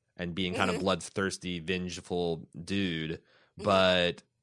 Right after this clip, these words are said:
Speaker 1: so maybe they're playing with that, that, like, you know, God's got a dark side and he needs some,
Speaker 2: Mm-hmm.
Speaker 1: you know, bad, but he kills a lot of innocent people.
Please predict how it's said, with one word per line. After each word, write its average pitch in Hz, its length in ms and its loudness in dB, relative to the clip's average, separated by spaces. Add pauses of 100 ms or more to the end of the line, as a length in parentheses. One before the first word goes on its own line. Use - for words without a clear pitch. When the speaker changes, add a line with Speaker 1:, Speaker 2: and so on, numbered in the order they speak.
Speaker 1:
so - 160 0
maybe 120 200 4
they're 127 120 4
playing 107 340 2
with 170 100 2
that, 202 400 4
that, 95 220 2
like, 95 260 4
you 101 80 -2
know, 92 140 0
God's 95 320 4
got 120 140 4
a 117 40 2
dark 117 300 4
side 127 340 4
and 85 100 -2
he 98 140 -2
needs 113 220 -4
some, 104 160 -4
Speaker 2:
Mm-hmm. 95 180 -12
Speaker 1:
you 110 80 -4
know, 98 140 0
bad, 104 320 4
but 117 120 2
he 160 120 -6
kills 359 260 0
a 311 40 0
lot 147 300 4
of 78 280 -2
innocent 117 540 0
people. 80 580 -4